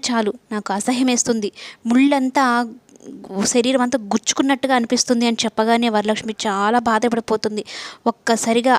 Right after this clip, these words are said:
"అసలు నేను మిమ్మల్ని హత్య చేయడం ఏంటి, హతమార్చడం ఏంటి,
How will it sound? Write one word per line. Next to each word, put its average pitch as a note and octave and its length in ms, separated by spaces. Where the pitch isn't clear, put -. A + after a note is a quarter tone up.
"అసలు B3 220
నేను C4 220
మిమ్మల్ని C4+ 640
హత్య - 320
చేయడం A3+ 420
ఏంటి, A#3 280
హతమార్చడం B3 600
ఏంటి, G#3+ 220